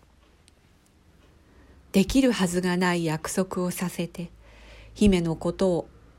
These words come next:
諦めさせようとしたのです。ところが、姫を思う月毛の駒は、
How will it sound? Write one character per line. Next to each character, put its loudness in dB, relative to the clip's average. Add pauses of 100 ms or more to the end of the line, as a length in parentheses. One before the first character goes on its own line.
諦 -4
め -4
さ -4
せ -4
よ -2
う -2
と -6
し -10
た -4
の -8
で -6
す。 -14 (2250)
と -2
こ 2
ろ 2
が、 0 (600)
姫 4
を -2
思 2
う -4
月 -8
毛 0
の -2
駒 -2
は、 -8